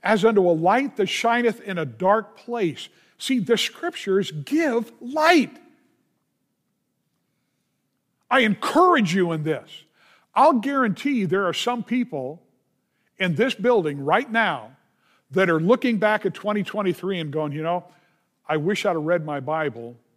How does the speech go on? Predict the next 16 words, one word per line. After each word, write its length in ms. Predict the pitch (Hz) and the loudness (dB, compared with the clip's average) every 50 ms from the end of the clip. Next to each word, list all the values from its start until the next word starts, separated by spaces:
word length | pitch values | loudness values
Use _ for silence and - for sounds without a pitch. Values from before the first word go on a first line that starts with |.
| _ _ _ _ _ _ _ _ _ _ _ _ _ _ _ _ _ | _ _ _ _ _ _ _ _ _ _ _ _ _ _ _ _ _
a 60 | - | -14
whole 200 | 120 131 147 147 | -8 -6 -4 -4
lot 240 | 143 143 143 143 - | -2 -4 -4 -6 -8
more." 300 | 147 139 135 120 110 95 _ _ _ _ _ _ _ _ _ _ _ _ _ _ _ _ _ _ _ _ _ _ _ _ _ _ _ _ _ _ _ _ _ _ _ _ _ _ _ _ _ _ - | -10 -10 -10 -10 -12 -16 _ _ _ _ _ _ _ _ _ _ _ _ _ _ _ _ _ _ _ _ _ _ _ _ _ _ _ _ _ _ _ _ _ _ _ _ _ _ _ _ _ _ -4
We're 120 | 240 254 | -4 -2
just 200 | 214 277 262 - | -2 -2 -2 -2
starting 440 | - - 262 254 262 233 175 147 139 | -2 -4 -4 -2 -2 -2 -4 -4 -6
now. 280 | 147 143 127 104 - _ _ _ _ _ _ _ _ _ _ _ _ _ _ _ _ _ _ _ _ _ _ _ _ _ _ _ _ _ _ _ _ _ _ _ _ _ _ _ _ _ _ _ _ _ _ - | -8 -8 -8 -10 -14 _ _ _ _ _ _ _ _ _ _ _ _ _ _ _ _ _ _ _ _ _ _ _ _ _ _ _ _ _ _ _ _ _ _ _ _ _ _ _ _ _ _ _ _ _ _ -4
Let's 180 | 220 233 - | -2 -2 -2
get 160 | - - 220 202 | -2 -2 0 0
into 280 | 226 214 170 151 127 110 | 2 0 -2 -4 -8 -14
it. 80 | - _ _ _ _ _ _ _ _ _ _ _ _ _ _ _ _ _ _ _ _ - | -18 _ _ _ _ _ _ _ _ _ _ _ _ _ _ _ _ _ _ _ _ -2
Let's 180 | - 226 - - | -2 -2 0 0
get 200 | - 214 202 202 | 0 2 2 2
into 240 | 208 185 156 139 | 2 0 -2 -6
it. 100 | 123 - | -10 -12